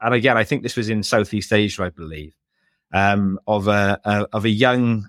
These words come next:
I don't know if it was an academic or a, an international officer, but someone that was quite new to travel, um, had, had a, an upset stomach, but was soldiering on and went to the exhibition,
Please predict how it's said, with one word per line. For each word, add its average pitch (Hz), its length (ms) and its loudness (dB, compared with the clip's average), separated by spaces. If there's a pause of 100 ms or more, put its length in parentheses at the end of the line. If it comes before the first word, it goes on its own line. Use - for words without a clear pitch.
I 110 140 0
don't 143 100 2
know 165 80 2
if 151 60 -2
it 160 40 0
was 143 60 0
an 143 80 2
academic 117 840 -2
or 101 240 0
a, - 100 -2
an 107 80 0
international 107 580 -4
officer, 80 440 -12 (100)
but - 280 -2
someone 139 260 2
that 139 100 2
was 120 120 -2
quite 127 240 0
new 123 180 4
to 110 120 -6
travel, 85 520 -2 (460)
um, 101 240 2
had, 101 360 -2 (460)
had 107 220 0
a, 101 160 -2
an 104 120 -2
upset - 400 -2
stomach, 95 500 -4 (440)
but 107 140 -2
was 117 100 0
soldiering 135 500 4
on 101 440 2
and 107 220 0
went 117 260 0
to 107 100 -12
the 101 220 0
exhibition, 98 640 -6